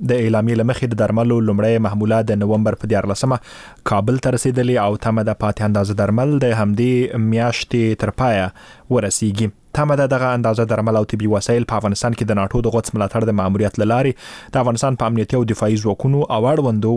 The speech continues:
وزارتخانو وویشل شي. ناټو وایي درمل او طبي وسایل یې له کاناډا،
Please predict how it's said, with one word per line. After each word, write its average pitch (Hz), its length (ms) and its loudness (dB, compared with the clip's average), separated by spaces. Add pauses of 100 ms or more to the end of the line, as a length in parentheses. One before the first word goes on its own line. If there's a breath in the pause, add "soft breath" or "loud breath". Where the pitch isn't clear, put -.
وزارتخانو 104 640 0
وویشل 107 500 0
شي. 117 100 0 (540 loud breath)
ناټو 160 300 2
وایي 147 180 2 (160)
درمل 127 400 0
او 120 160 0
طبي 113 240 0
وسایل 113 400 0
یې 117 120 2
له 104 120 -2
کاناډا، 113 480 0